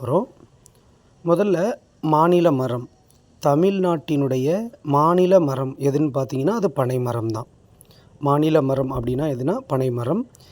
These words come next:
இது வந்து ஒரு சிறந்த காற்று தடுப்பான். ஆழ் ம-, அதாவது ஆழ் மட்டத்துல, அதாவது நிலத்தடி நீர் மட்டம்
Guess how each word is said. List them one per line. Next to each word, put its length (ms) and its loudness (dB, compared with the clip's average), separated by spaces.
இது 240 -2
வந்து 320 0
ஒரு 200 0
சிறந்த 480 -2
காற்று 640 -2
தடுப்பான். 480 -4
ஆழ் 440 6
ம-, 160 -4
அதாவது 320 0
ஆழ் 220 4
மட்டத்துல, 440 -4
அதாவது 340 -2
நிலத்தடி 520 0
நீர் 240 0
மட்டம் 480 -2